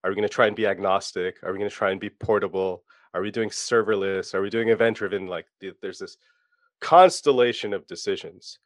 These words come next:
Uh, and what we wanted to do instead was give you a guided version of the first one.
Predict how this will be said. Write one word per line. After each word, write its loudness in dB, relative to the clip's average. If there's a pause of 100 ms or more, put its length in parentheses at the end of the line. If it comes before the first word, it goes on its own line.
(640)
Uh, -6
and -2
what 6
we 4
wanted 6
to -6
do -2
instead 2
was 2
give 4
you -2 (500)
a 0
guided 2
version -2
of -8
the -16
first -4
one. -8